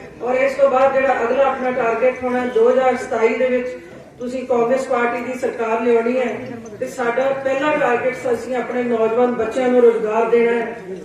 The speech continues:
ਸਾਡੀਆਂ ਮਹਿਲਾਵਾਂ ਦੇ ਬਾਰੇ ਸੋਚਣਾ ਹੈ, ਸਾਡੇ ਕਿਸਾਨਾਂ ਦੇ ਬਾਰੇ ਸੋਚਣਾ ਹੈ। ਜੋ ਮੌਜੂਦਾ ਸਮੇਂ ਦੇ ਹਾਲਾਤ ਹੈ ਉਹਨਾਂ ਨੂੰ ਆਪਾਂ ਬਦਲ ਕੇ ਰੱਖਣਾ ਹੈ। ਸੋ ਰੰਧਾਵਾ ਸਾਹਿਬ ਦੀ ਬੜੀ ਵੱਡੀ ਸੋਚ ਲੈ ਕੇ ਚੱਲੇ ਹੋਏ ਆ।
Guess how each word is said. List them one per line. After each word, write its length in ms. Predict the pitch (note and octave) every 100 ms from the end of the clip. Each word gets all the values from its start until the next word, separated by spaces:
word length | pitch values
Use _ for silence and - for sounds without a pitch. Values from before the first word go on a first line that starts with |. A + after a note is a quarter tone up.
| -
ਸਾਡੀਆਂ 320 | A#3+ A#3 B3
ਮਹਿਲਾਵਾਂ 540 | B3+ A#3+ A#3+ A#3 A#3+ C4
ਦੇ 100 | B3+
ਬਾਰੇ 260 | B3+ B3
ਸੋਚਣਾ 420 | A#3+ A#3+ A3 A#3+ B3
ਹੈ, 280 | A#3 G#3+ - - - -
ਸਾਡੇ 200 | A#3 B3+
ਕਿਸਾਨਾਂ 520 | C4 B3+ C4 C#4 D4
ਦੇ 60 | C#4
ਬਾਰੇ 280 | C4 B3+
ਸੋਚਣਾ 420 | B3+ B3 A3+ B3 B3+
ਹੈ। 160 | A#3+ A3 - - A3
ਜੋ 160 | B3 B3+
ਮੌਜੂਦਾ 480 | A#3+ A#3 A#3+ C#4
ਸਮੇਂ 260 | C4+ C4+ B3+
ਦੇ 160 | B3 B3
ਹਾਲਾਤ 380 | A3 A3 A#3
ਹੈ 180 | B3+ B3 A#3+
ਉਹਨਾਂ 220 | B3 B3+
ਨੂੰ 220 | B3 A#3+
ਆਪਾਂ 340 | A3 A#3+ A#3+ A#3+ G3+ G3
ਬਦਲ 320 | G3 A#3 B3+
ਕੇ 80 | C4
ਰੱਖਣਾ 320 | A#3 A#3+ A#3+
ਹੈ। 220 | A#3+ A#3 - - - G#3+ -
ਸੋ 120 | B3
ਰੰਧਾਵਾ 420 | B3+ B3 A#3+ A#3+
ਸਾਹਿਬ 220 | B3+ C4 B3
ਦੀ 60 |
ਬੜੀ 260 | A3 A#3 A#3+
ਵੱਡੀ 300 | A#3 A#3 B3+
ਸੋਚ 300 | C4 A#3+ A#3
ਲੈ 140 | A#3
ਕੇ 140 | A3+ B3+
ਚੱਲੇ 360 | B3 A3+ A#3+
ਹੋਏ 280 | A#3+ A#3+ A#3
ਆ। 140 | A3+